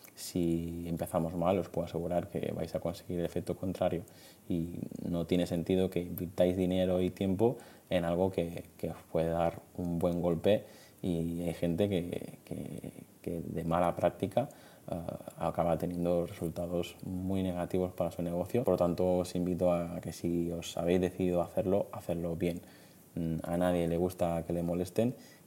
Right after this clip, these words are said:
y hay un, una gran diferencia entre hacer email marketing mal y hacerlo bien. Creedme que si lo hacéis bien,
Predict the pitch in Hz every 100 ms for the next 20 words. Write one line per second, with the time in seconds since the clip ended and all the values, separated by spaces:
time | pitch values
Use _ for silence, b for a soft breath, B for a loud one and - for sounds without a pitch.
0 | - 90 82 85 82 - 85 85 82 85
1 | 87 - 90 85 90 92 90 - 90 92
2 | 92 85 - 82 85 92 90 - B B
3 | - 95 90 87 87 87 85 87 90 87
4 | 85 - - - - 92 87 92 127 B
5 | B - 92 82 - 87 82 82 85 -
6 | - - 90 87 87 87 - - 85 80
7 | 87 82 85 101